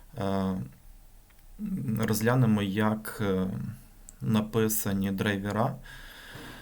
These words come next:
для, е, двох найпопулярніших, е, анальних інтерфейсів. Так, ось для стандартизованого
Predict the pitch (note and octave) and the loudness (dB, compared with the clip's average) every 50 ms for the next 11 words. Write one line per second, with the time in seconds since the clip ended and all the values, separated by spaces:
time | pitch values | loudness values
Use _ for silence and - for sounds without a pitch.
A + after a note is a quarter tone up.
0 | - - - - - - - - - - A2+ G#2 G#2 G#2 G#2+ G#2+ G#2 G#2 G#2 G#2+ | -16 -16 -16 -16 -16 -16 -16 -16 -10 -6 -4 -2 0 0 0 2 2 2 0 0
1 | G#2 G#2+ - - - - - - - A#2 G#2+ G2 F#2+ F#2+ F#2+ F#2+ - B2+ - - | -2 -4 -6 -6 -4 -2 0 0 2 0 0 0 -2 -2 -4 -4 -6 -6 -4 -4
2 | F#2+ - - G#2 G2+ A2 C3 C3+ C3 C3 A#2+ G#2+ G#2+ G#2 G2+ G2 G2 - - - | -4 -2 -2 -2 0 2 2 2 0 0 0 2 2 2 2 0 -2 -4 -8 -6
3 | - G2 F#2+ G#2 G#2+ A2 B2 A#2+ A#2 A2+ - - A2+ G#2+ - - - - G#2 G2 | -4 -2 0 0 0 0 -2 -2 -2 -4 -4 -6 -6 -6 -6 -10 -10 -6 -4 -2
4 | F#2+ F#2+ F#2 F#2+ G2 G2 G2 G2 G2+ G2+ G2+ F#2+ - - - - B2 G2 G2 G2 | -2 -2 -2 -2 -2 0 0 -2 -2 -4 -4 -6 -8 -12 -12 -6 -2 0 2 2
5 | G2 G2 F#2+ F#2+ - - G2 G2+ G#2+ - - - G2 - - - - - - - | 2 0 0 -2 -4 -6 -6 -6 -6 -8 -6 -4 -4 -4 -2 -2 -4 -4 -4 -6
6 | - - - - - - - - - - - - - - - - - - - - | -8 -10 -14 -20 -20 -20 -20 -20 -20 -18 -18 -18 -16 -16 -16 -16 -16 -16 -18 -18
7 | - - - - - - G#2+ G2 - - - - - - - - - - - - | -20 -20 -20 -16 -4 -2 0 0 0 -2 -8 -12 -18 -20 -20 -20 -20 -20 -20 -20
8 | - - - - - - - - - - - - - - - B2+ B2+ B2+ - B2 | -20 -20 -20 -20 -20 -20 -20 -20 -20 -20 -16 -16 -10 0 2 4 4 4 2 0
9 | A2 F#2+ G#2+ G#2+ A2 A2 G#2+ G2+ G2+ F#2+ F#2+ G2 - - - - - A2+ A2 G#2+ | 0 -2 0 0 2 2 2 0 0 -2 -4 -6 -6 -8 -8 -6 -2 0 0 0
10 | A2 G#2+ - - A#2+ G#2 G#2+ A2 G2 F2+ F#2+ F#2+ F#2+ G#2 G#2 A2 A#2+ C3 | 0 -2 -2 -2 -2 0 2 2 2 4 4 4 4 4 2 0 0 0